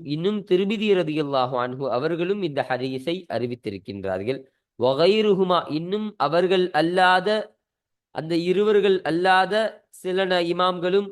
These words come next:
இந்த ஹதீஸை அறிவித்தார்கள், அறிவித்திருக்கின்றார்கள் என்ற இந்த கூடுதல் செய்தி நமக்கு பதிவு செய்றாங்க. அப்ப அந்த இரண்டு இமாம்கள் அல்லாத இமாம்கள் யார் யாருன்னு பார்க்கும் பொழுது, இமாம் நசஈ ரலியல்லாஹு அன்ஹு அவர்கள்,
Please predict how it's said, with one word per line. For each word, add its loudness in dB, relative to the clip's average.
இந்த -4
ஹதீஸை 0
அறிவித்தார்கள், 0
அறிவித்திருக்கின்றார்கள் -2
என்ற -4
இந்த -2
கூடுதல் 0
செய்தி -4
நமக்கு -4
பதிவு -4
செய்றாங்க. -6
அப்ப -6
அந்த -4
இரண்டு -2
இமாம்கள் 2
அல்லாத 4
இமாம்கள் -2
யார் 4
யாருன்னு 0
பார்க்கும் -4
பொழுது, -2
இமாம் 2
நசஈ -4
ரலியல்லாஹு 0
அன்ஹு -2
அவர்கள், 0